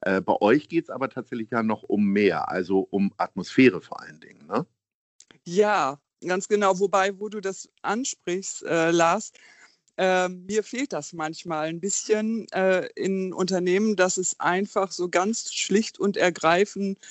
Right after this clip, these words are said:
Speaker 2: menschlich zugeht und dass man sich auch ähm, auf das zurückberuft, was, was einfach unter uns Menschen funktionieren und,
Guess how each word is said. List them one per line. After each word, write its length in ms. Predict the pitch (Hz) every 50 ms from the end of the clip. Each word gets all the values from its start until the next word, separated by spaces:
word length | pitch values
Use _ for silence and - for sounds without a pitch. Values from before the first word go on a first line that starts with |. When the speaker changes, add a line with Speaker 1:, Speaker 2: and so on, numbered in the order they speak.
| - _ -
Speaker 2:
menschlich 580 | 180 185 208 233 226 - - 139 131 135 - -
zugeht 560 | - - - 147 135 127 147 147 147 147 -
und 140 | - 185 170
dass 180 | 180 180 - -
man 160 | 196 190 185
sich 220 | 180 196 - -
auch 320 | - 170 175 196 208 - _ - - - - - _ _ _ - 180
ähm, 420 | 180 180 180 180 185 180 185 185 - -
auf 180 | - 180 - -
das 340 | 190 190 196 - - - -
zurückberuft, 840 | - - 185 175 208 233 - _ - 214 208 180 202 208 202 - - _ -
was, 420 | 196 190 196 - - - - - -
was 300 | - - - 190 190 -
einfach 280 | - 170 185 - 220
unter 240 | 180 - 190 214 196
uns 180 | 160 190 175 180
Menschen 300 | 190 196 202 - 202 196
funktionieren 540 | - 202 196 175 - 196 196 214 240 - -
und, 160 | 147 143